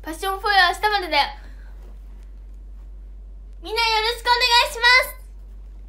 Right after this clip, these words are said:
大事なことなんで三回言いましたね。そう。あと、でも次も大事だよ。あの、パッションフォーユーが明日までなので、ぜひ、皆さんよろしくお願いします。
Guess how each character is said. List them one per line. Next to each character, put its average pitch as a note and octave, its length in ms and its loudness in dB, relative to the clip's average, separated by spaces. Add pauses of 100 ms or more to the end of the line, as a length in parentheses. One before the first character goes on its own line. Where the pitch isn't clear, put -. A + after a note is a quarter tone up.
(240)
大 F#3+ 160 -14
事 - 80 -16
な D4 80 -14
こ A#3+ 160 -14
と D4 160 -16
な C#4 80 -12
ん A#3+ 80 -14
で A#3 80 -14
三 A#3 160 -16
回 A#3 140 -16
言 - 20 -16
い A3+ 60 -16
ま A3 80 -16
し - 60 -18
た A3+ 80 -16
ね。 - 40 -18 (260)
そ - 60 -16
う。 G3+ 40 -16 (880)
あ C#4+ 100 -6
と、 B3+ 100 -14
で D4+ 80 -6
も C#4+ 140 -8
次 F4 260 -4
も - 80 -2
大 B3+ 160 -2
事 A#3+ 100 -10
だ A3 80 -6
よ。 A#3+ 120 -6 (240)
あ C#4 80 -8
の、 C#4+ 140 -6
パ E4+ 60 -4
ッ E4+ 60 -4
シ - 160 -6
ョ G#4 60 2
ン - 20 4 (120)
フ A4+ 40 -4
ォ G#4 140 0
ー G4+ 60 -4
ユ F#4+ 80 -6
ー E4+ 80 -6
が E4 340 4 (580)
明 D4+ 100 -2
日 G4 260 2
ま F#4+ 180 6
で F4 60 -4
な D4+ 200 2
の C4+ 60 -6
で、 D#4 80 2 (480)
ぜ E4 140 -6
ひ、 F#4 420 -2 (380)
皆 E4 260 0
さ G4 300 4
ん D4+ 40 -8
よ D4+ 80 2
ろ E4 120 4 (100)
し - 100 -16
く - 60 -8
お E4+ 40 2
願 E4 500 4
い - 20 -6
し D#4+ 140 -12
ま F4 100 4
す。 A4+ 60 8